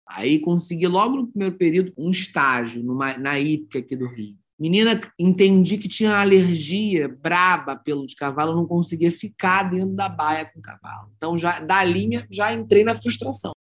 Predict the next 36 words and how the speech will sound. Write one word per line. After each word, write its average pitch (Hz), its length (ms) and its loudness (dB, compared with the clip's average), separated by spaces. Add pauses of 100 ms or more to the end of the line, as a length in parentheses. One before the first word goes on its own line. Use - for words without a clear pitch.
(140)
E 175 120 -2
ali 202 300 2
fui 254 200 -6
pra 247 240 0
várias 233 640 0
áreas, 208 400 2
né? 185 180 -4
Fui 240 120 -2
pra 240 160 -4
parasitologia, 196 1000 0
que 185 80 -2
eu 175 60 0
gostei 170 400 0
muito, 196 1040 -2
até 180 400 -4
foi 180 180 -2
uma 170 160 2
área 165 220 2
que 175 160 -6
me 170 80 0
seduziu 160 640 0
por 170 240 0
muito 190 320 -2 (100)
tempo. 190 880 -2 (720)
Fui 220 120 -4
tentar 208 480 0
a 196 120 -4
clínica 196 440 0
de 175 100 -4
pequenos, 190 580 -4
não, 185 320 -4
não 180 220 -8
era 202 220 -2
a 196 40 -4
minha 190 280 -2
área. 185 520 0